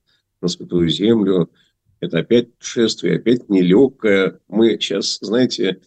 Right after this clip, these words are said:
вот, э, человек в Египет убежал вместе с семьей. Ну, мы думаем, ну, подумаешь, какое дело, Египет, что тут страшного? У нас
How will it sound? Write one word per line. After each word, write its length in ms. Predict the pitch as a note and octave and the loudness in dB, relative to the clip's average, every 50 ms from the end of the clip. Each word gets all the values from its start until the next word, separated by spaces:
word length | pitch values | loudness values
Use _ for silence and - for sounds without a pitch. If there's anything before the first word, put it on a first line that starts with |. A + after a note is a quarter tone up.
| _ _ _ - | _ _ _ -4
вот, 300 | G#2+ A#2 B2+ B2 - _ - | -2 -2 -2 -2 -8 _ -8
э, 180 | G2+ G2 F2+ F2 | -6 -6 -6 -6
человек 500 | - - F2+ F#2 G2+ B2 C#3 - - _ - | -6 -4 -2 0 2 0 0 -2 -8 _ -2
в 40 | |
Египет 600 | F#2+ G2+ A2 G#2 G2+ G#2+ F#2 - F2+ F2+ - _ _ _ - | 0 0 0 0 -2 -2 -2 -4 -8 -10 -10 _ _ _ -8
убежал 460 | F#2 F2 F2 F#2 F2 F#2 G#2+ A#2 G#2+ | -4 -2 -2 0 0 0 -2 -2 -2
вместе 300 | G2 F#2+ F#2+ F#2+ F#2 - - | 0 -2 -2 -2 -2 -4 -6
с 60 | - | -4
семьей. 540 | - F#2+ F#2+ G2 F#2+ F#2 F2+ D#2+ C#2+ - - _ _ _ _ _ _ | -4 -2 -2 0 2 2 2 2 0 -4 -10 _ _ _ _ _ _
Ну, 260 | - B2+ C#3+ C#3 - _ _ _ - | 0 0 0 0 -4 _ _ _ 0
мы 140 | A2 B2+ | 2 4
думаем, 420 | A#2 A2+ A#2 A2+ F#2+ E2 F#2 F2 - _ _ | 4 4 4 4 4 2 0 -4 -8 _ _
ну, 100 | A#2+ A#2 | -6 -6
подумаешь, 360 | - - A#2 C#3+ D#3+ D3+ - | -4 -2 0 0 2 0 0
какое 300 | - - - - G#2+ G#2+ G2+ | -2 -8 -8 -4 -4 -2 -2
дело, 300 | F2 F2 E2+ D#2+ D2+ C#2+ | 0 -2 -2 -2 -4 -4
Египет, 540 | D#2 F2+ A2 G3+ G3 - - - - - - | -4 -4 -4 -4 -4 -6 -8 -8 -12 -16 -16
что 200 | - - - A#2 A2+ | -12 -6 -4 -4 -4
тут 120 | - - | -6 -10
страшного? 560 | - - - G2+ G2+ F2+ - - - E2 D2+ | -14 -8 -4 -2 -2 -2 -4 -4 -6 -6 -4
У 100 | C#2 C#2+ | -4 -2
нас 280 | E2+ G2+ G#2 G2+ - | 0 0 -2 -2 -4